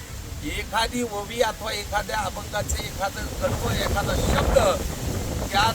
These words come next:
तरुणाच्या जीवनामध्ये क्रांती घडवून आणू शकतो, याचं एक उत्तम उदाहरण महाराजांनी सांगितलं. म्हणून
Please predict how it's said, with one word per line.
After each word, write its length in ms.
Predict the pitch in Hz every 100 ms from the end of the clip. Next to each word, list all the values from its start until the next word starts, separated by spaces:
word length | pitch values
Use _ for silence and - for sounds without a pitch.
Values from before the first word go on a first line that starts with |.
| -
तरुणाच्या 580 | 185 185 208 196 214 214
जीवनामध्ये 600 | 220 196 202 208 233 233
क्रांती 500 | - - 196 - -
घडवून 280 | - 240 240
आणू 200 | 226 -
शकतो, 280 | - 202 -
याचं 420 | 294 - 226 - - - -
एक 200 | - -
उत्तम 340 | - - 294 269
उदाहरण 260 | 233 226 233
महाराजांनी 420 | 214 196 196 190
सांगितलं. 440 | - 190 - - 190
म्हणून 320 | - 494